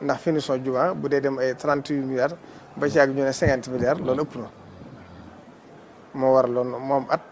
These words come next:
moo xam ne liggéey bi, eh, àggutoon fa mu àggoon ci njëlbeen bañ demee ba xam ne loolu nag cher na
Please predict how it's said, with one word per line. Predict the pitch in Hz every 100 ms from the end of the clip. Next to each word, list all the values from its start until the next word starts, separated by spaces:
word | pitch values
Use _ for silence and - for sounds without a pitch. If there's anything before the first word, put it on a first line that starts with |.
| -
moo | 143 139
xam | 143
ne | 131
liggéey | 135 143 135
bi, | 127 240 - - - - - - - - - - -
eh, | - 82 82 95 98 90 71 69 - - - - - - - - -
àggutoon | 170 156 151 170
fa | - 156
mu |
àggoon | 165 151 135
ci | 139
njëlbeen | 139 113 104 104 - - - - - - - - - - - - - - -
bañ | 143 185
demee | 202 185
ba | 151
xam | 156 196
ne | 170
loolu | 160 156
nag | 143
cher | - 175 127
na | 151